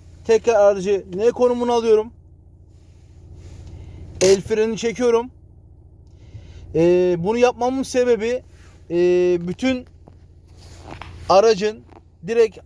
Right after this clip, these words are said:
arabayı P konumuna alırsam, otomatik vitesi arabalarda, e, direkt P konumuna alırsam bütün, e, yükü şanzımana indirmiş oluyorum.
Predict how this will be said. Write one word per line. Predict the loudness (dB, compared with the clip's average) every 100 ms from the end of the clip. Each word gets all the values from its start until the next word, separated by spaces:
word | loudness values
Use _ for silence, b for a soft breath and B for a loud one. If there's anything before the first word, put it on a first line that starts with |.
| -14
arabayı | 0 4 4 4 0 0 -6 0
P | 4 4
konumuna | 2 -4 -2 2
alırsam, | 2 2 0 -2 -4 -12
otomatik | -8 -4 -6 -6
vitesi | -12 -4 -2
arabalarda, | 0 2 2 2 0 -2 -14 b b b
e, | -4 -2 0
direkt | -2 2
P | 2
konumuna | 2 -2 -4 -2
alırsam | -2 -2 -2 -4 b b -16
bütün, | -12 -6 -6 -2
e, | 0
yükü | 2 2 -2 -6 -6 -6 -8 -14
şanzımana | -4 -2 0 0 -2 -2
indirmiş | -2 -2 -2
oluyorum. | -2 -2 -2 -4